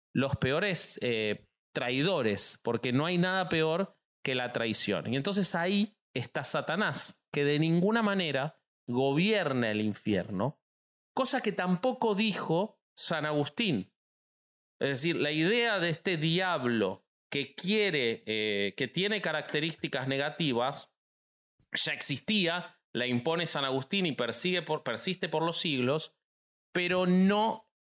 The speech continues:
se lo pone como el rey del infierno. Y cuando Dante construye el infierno en su literatura, que no existía hasta ese momento,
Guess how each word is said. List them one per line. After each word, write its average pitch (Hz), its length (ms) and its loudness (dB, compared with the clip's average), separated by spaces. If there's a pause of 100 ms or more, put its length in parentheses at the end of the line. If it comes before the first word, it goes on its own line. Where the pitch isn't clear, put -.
(140)
se 160 240 0
lo 147 200 0
pone 175 300 0
como 135 280 0
el 135 120 0
rey 185 300 0
del 165 200 2
infierno. 127 760 2
Y 143 120 2
cuando 165 440 2
Dante 190 540 2
construye 131 1040 0
el 123 100 0
infierno 135 760 0
en 113 100 0
su 110 220 2
literatura, 117 760 2
que 110 120 -4
no 127 100 0
existía 170 520 -2
hasta 131 140 -4
ese 127 160 -2
momento, 147 560 0